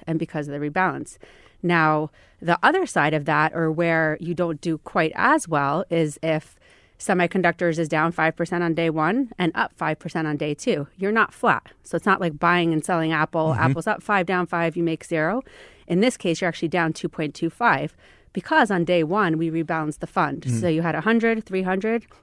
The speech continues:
Speaker 1: you made fifteen. You have one fifteen, we need to rebalance the fund and buy an additional forty or thirty dollars of exposure from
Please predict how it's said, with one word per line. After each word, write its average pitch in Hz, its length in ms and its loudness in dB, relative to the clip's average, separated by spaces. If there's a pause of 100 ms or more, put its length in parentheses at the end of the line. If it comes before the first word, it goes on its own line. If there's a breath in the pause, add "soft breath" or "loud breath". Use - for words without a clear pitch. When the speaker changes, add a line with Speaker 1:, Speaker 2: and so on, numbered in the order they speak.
Speaker 1:
you 180 120 0
made 170 160 2
fifteen. 170 600 0
You 180 100 -6
have 160 160 -4
one 190 140 0
fifteen, 185 480 -2
we 170 80 0
need 170 160 0
to 170 100 -8
rebalance 196 480 -2
the 180 80 -8
fund 226 460 -2 (420 soft breath)
and 175 180 -2
buy 190 200 4
an 202 80 4
additional 175 340 -4
forty 170 400 -2
or 160 240 0
thirty 175 240 0
dollars 165 300 0
of 156 80 -8
exposure 143 500 -4
from 147 380 -2